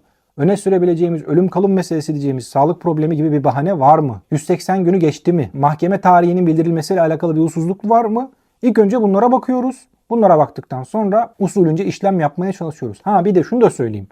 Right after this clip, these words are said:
Motion to reopen dediğimiz müessese gıyabında verilen sınır dışı kararlarına has değil. Orada genel olarak baktığınızda, yani normal bir duruşmaya gittiğinizde, duruşma gerçekleştikten sonra da sınır dışı kararı verildiğinde tekrar yine motion to reopen yapılabiliyor. Ama orada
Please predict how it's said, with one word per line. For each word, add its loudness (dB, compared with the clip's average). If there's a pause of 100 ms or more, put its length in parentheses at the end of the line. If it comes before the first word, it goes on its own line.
Motion 2
to -6
reopen 2
dediğimiz 0
müessese -4
gıyabında 4
verilen 4
sınır -2
dışı -6
kararlarına 0 (240)
has -2
değil. 0
Orada 4
genel 2
olarak 4
baktığınızda, 0
yani -4
normal 4
bir 0
duruşmaya 0
gittiğinizde, -4 (360)
duruşma -4
gerçekleştikten -2
sonra -2
da -4
sınır -4
dışı -6
kararı -4
verildiğinde -2
tekrar 0
yine 0
motion 0
to -4
reopen 2
yapılabiliyor. 0
Ama 2
orada 2